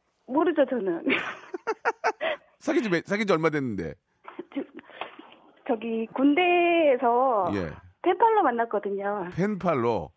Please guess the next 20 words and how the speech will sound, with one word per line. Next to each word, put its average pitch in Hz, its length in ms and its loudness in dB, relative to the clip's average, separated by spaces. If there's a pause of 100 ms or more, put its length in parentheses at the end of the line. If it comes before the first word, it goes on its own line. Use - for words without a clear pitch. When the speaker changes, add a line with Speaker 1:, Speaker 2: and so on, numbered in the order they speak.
(120)
Speaker 1:
예, 202 300 0
Speaker 2:
어, 180 100 2 (100)
되게, 165 200 2
Speaker 1:
그리고 339 280 2
Speaker 2:
되게 175 200 0
독특하게 139 480 -2
만나셨네. - 500 -8 (1040)
Speaker 1:
예, 220 320 -2
제대하고 269 560 0
군대 330 480 2
친구가 339 480 0 (140)
저랑 208 320 0 (140)
Speaker 2:
아. 95 460 -2 (320)
Speaker 1:
예, 208 220 -4 (120)
친구였거든요. 233 680 0
Speaker 2:
아, - 80 -2
그래서 131 240 0
이제 117 120 -4
소개로 151 340 0
됐구나. 95 760 -2